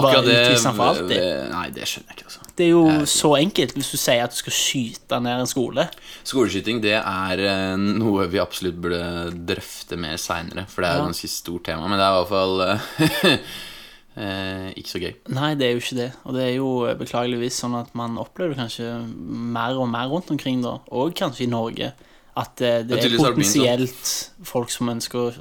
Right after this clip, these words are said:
Speaker 2: gjøre det da.
Speaker 1: Tydeligvis har det begynt sånn at, eh, her også. Eh,
Speaker 2: Ja, sant.
Speaker 1: kjipt, altså. I hvert fall, eh, når du betaler masse penger for å gå på skole,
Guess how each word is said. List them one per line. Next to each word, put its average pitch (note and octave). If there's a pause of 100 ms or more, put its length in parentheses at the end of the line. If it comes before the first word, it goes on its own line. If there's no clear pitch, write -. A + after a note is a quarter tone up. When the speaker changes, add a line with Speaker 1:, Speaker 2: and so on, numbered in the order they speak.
(140)
Speaker 2:
gjøre A#2+
det A#2+
da. A#2+ (340)
Speaker 1:
Tydeligvis A2+
har C3
det A2+
begynt F#2
sånn F2+
at, -
eh, F2+
her F2+
også. - (180)
Eh, F#2+
Speaker 2:
Ja, E3
sant. - (140)
Speaker 1:
kjipt, -
altså. E2 (240)
I -
hvert F#2+
fall, G2
eh, G2
når G2
du F#2+
betaler E2+
masse F2
penger E2+
for E2+
å F2
gå E2
på F2
skole, E2